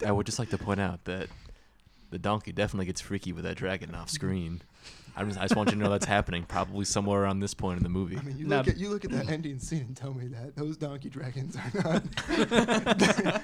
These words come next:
Speaker 2: they didn't just show up out of nowhere. I mean.
Speaker 1: And aren't they just adorable? Oh.
Speaker 3: You're getting too
Speaker 2: Oh, I'm
Speaker 3: loud,
Speaker 2: sorry,
Speaker 3: man.
Speaker 2: too loud, too loud.
Speaker 1: Sorry, sorry. I got a little ahead of myself there. I would love that.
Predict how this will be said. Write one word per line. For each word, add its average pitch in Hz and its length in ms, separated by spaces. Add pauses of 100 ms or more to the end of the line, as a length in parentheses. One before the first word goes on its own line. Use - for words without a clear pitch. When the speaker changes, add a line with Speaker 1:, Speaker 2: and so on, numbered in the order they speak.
(160)
Speaker 2:
they 196 120
didn't 208 120
just 156 140
show 170 180
up 147 100
out 165 120
of 185 80
nowhere. 147 320
I 123 40
mean. 151 340 (1400)
Speaker 1:
And 110 160
aren't 110 220
they 110 180
just 113 480
adorable? 160 1400 (280)
Oh. 143 600
Speaker 3:
You're 127 100
getting 151 160
too 135 80
Speaker 2:
Oh, - 40
I'm - 60
Speaker 3:
loud, 160 80
Speaker 2:
sorry, - 120
Speaker 3:
man. 113 160
Speaker 2:
too 170 60
loud, 117 220
too - 100
loud. 135 120
Speaker 1:
Sorry, 123 300
sorry. - 320 (100)
I - 80
got 92 120
a - 20
little 87 140
ahead 98 160
of 85 60
myself 82 340
there. - 200 (1400)
I - 80
would 135 140
love 127 240
that. 87 240